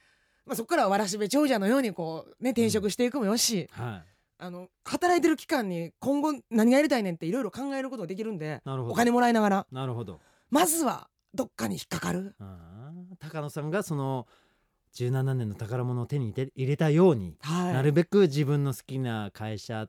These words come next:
Speaker 2: と、まあ、時間を共にして、なんか武器をいっぱい作ってくれたら嬉しいですよね。
Speaker 1: そうですね。やっぱ会社時代に学べることっていっぱいありますから。
Speaker 2: なるほどね。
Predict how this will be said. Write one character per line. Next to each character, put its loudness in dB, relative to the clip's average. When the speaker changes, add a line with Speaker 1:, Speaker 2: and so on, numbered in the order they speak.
Speaker 2:
と、 0
ま -8
あ、 -6
時 -8
間 -4
を -6
共 -4
に -2
し -8
て、 4
な -2
ん -4
か -8
武 -4
器 -6
を -6
い -6
っ -10
ぱ -8
い -8
作 -14
っ -10
て -8
く -10
れ -12
た -12
ら -10
嬉 -14
し -20
い -12
で -20
す -20
よ -20
ね。 -14
Speaker 1:
そ -14
う -20
で -20
す -20
ね。 -16
や -14
っ -16
ぱ -12
会 -8
社 -4
時 -10
代 -12
に -8
学 0
べ 4
る 4
こ 0
と -6
っ -8
て -14
い -10
っ -18
ぱ 2
い 4
あ 2
り 4
ま 4
す -12
か -4
ら。 -2
Speaker 2:
な -16
る -16
ほ -20
ど -20
ね。 -10